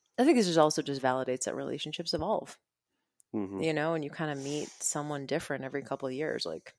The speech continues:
Speaker 1: you know, I'm growing, you've grown, we both have grown a lot. And you almost have to, like, Danny and Jeff call it renewing the lease after a year.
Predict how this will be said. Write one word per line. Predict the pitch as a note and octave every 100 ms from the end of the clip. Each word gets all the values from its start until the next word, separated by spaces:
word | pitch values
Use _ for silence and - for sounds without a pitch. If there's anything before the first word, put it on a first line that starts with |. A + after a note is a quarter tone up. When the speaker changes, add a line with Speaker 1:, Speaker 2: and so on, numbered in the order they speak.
| -
Speaker 1:
you |
know, | C3+
I'm | B2+ C3+ C#3
growing, | C#3+ C#3 C3+ C3
you've | C#3+
grown, | C#3 C#3 C3+ C3+ -
we | - -
both | A#2+ D#3
have | C#3+ C#3
grown | C#3 C#3 C#3
a | -
lot. | - C#2+ - -
And | D3+ D3+ _ - - - _ _ _ _ _ _
you | D3
almost | D3+ -
have | C3+
to, | C#3+
like, | C#3+ C3
Danny | - C#3+ C#3+
and | C3
Jeff | C3+ C3
call | D3
it | -
renewing | C3 C3+ C#3 B2+
the | B2+
lease | C3 B2+ - - -
after | C#3 - C#3
a |
year. | C3 B2+ D3+